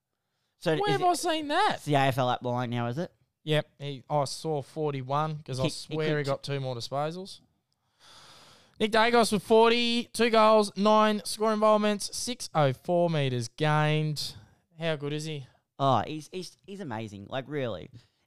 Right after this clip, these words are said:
Speaker 1: And everyone, I think ever-, if you're a Collingwood supporter, everyone loves him. Like, and the media are talking about him so much. He, he's built a fucking,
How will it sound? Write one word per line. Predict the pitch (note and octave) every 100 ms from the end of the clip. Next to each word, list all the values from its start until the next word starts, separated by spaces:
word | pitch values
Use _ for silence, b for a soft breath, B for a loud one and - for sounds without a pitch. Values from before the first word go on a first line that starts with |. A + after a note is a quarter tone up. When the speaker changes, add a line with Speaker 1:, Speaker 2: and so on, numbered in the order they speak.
| -
Speaker 1:
And | E3 -
everyone, | G#3 A3+ A3 - C3+
I | E3+
think | B3 A#3
ever-, | E3+ F3 F3+ -
if | F3 G3
you're | G#3
a |
Collingwood | G#3 F3 F3+ F3
supporter, | - C3 B2+
everyone | C3+ C#3 A#2
loves | G#2 G#2
him. | G#2 G2+
Like, | - G2+ G#2 - _ _ _ _ _
and | -
the | D3
media | C3+ D3+ D3+ C3
are |
talking | A2+ - A#2 A#2
about | A2+ A2
him | G#2+
so | - A2
much. | G#2 G#2 G#2
He, | - -
he's | D3 B2+
built | D#3 F3+ E3 -
a | A#2
fucking, | A2+ C3 A#2+ A#2+